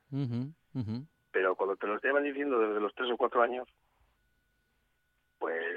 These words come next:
Speaker 2: entenderás que de gracioso para ese niño no tiene nada.
Speaker 1: Estamos hablando con Julio
Speaker 2: No sé, hay,
Speaker 1: Engonga.
Speaker 2: hay muchas cosas, hay muchas cosas.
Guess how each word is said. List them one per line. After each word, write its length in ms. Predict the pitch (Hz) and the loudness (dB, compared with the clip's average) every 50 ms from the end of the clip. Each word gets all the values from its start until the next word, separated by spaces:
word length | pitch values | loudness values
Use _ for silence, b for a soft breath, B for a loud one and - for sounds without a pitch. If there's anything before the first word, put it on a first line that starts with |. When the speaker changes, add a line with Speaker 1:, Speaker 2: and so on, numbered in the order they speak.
| - - - | -6 -8 -8
Speaker 2:
entenderás 420 | 95 90 - 92 95 98 101 - | -6 -4 -4 0 2 4 4 4
que 100 | - 110 | 4 4
de 100 | 107 101 | 4 4
gracioso 460 | 101 98 98 95 - 110 98 - 107 | 4 4 2 2 2 0 0 0 2
para 180 | 101 - 101 101 | 4 4 4 4
ese 140 | - - 110 | 4 2 2
niño 260 | 110 117 113 113 120 | 2 2 2 2 0
no 100 | 147 139 | 0 0
tiene 180 | - - 80 85 | -2 -4 -4 -4
nada. 160 | 98 87 - - - _ _ _ _ B B B B B B B B B B B B B B B B B B | -4 -4 -4 -6 -8 _ _ _ _ B B B B B B B B B B B B B B B B B B
Speaker 1:
Estamos 260 | - - 139 151 151 160 | -2 2 4 6 8 8
hablando 180 | 165 165 165 | 8 8 8
con 120 | 147 156 143 | 8 6 6
Julio 220 | - 165 160 156 151 | 8 6 6 8 8
Speaker 2:
No 40 | 147 | 10
sé, 60 | 147 | 10
hay, 60 | 160 170 175 | 10 10 10
Speaker 1:
Engonga. 160 | 175 180 185 190 185 | 12 12 12 12 12
Speaker 2:
hay 60 | 190 190 | 12 10
muchas 200 | 175 139 113 - | 10 8 6 6
cosas, 220 | - 107 - 117 | 6 4 4 4
hay 60 | 120 | 4
muchas 280 | 123 117 113 - 113 - | 2 2 2 2 0 0
cosas. 200 | - - - 107 | 0 -2 -2 -2